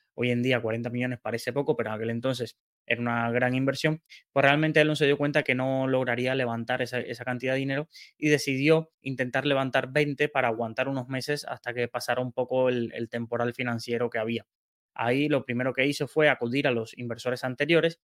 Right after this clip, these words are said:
y recordar que había un, un inversor que había liderado la ronda anterior, que era Vantage Capital, y acudió a ellos. Y realmente este inversor es, junto con Everhard,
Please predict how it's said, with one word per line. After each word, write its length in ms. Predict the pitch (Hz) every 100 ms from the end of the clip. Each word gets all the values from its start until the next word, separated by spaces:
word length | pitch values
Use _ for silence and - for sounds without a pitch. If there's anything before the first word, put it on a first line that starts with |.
| _
y 120 | 151
recordar 480 | 160 165 139 143 160
que 100 | 143
había 280 | 120 120 127
un, 320 | 131 131 123 - _ _
un 140 | - 131
inversor 500 | 135 127 123 143 139
que 100 | 123
había 200 | 113 120
liderado 400 | 131 123 127 131
la 140 | 120 117
ronda 240 | 123 127
anterior, 460 | 127 127 139 143 - _ _ _
que 100 | 127
era 120 | 120
Vantage 420 | 120 123 123 -
Capital, 460 | - 147 139 151 - _ _ _ -
y 380 | 147 151 180 - _ _ _ -
acudió 420 | 117 123 123 120
a 60 |
ellos. 320 | 107 120 156 - - - - -
Y 80 | 131
realmente 460 | 135 139 170 170
este 180 | 170 170
inversor 500 | 165 147 - 175 170 -
es, 260 | 131 135
junto 320 | - 135 123 123
con 180 | 120 139
Everhard, 480 | 151 139 147 160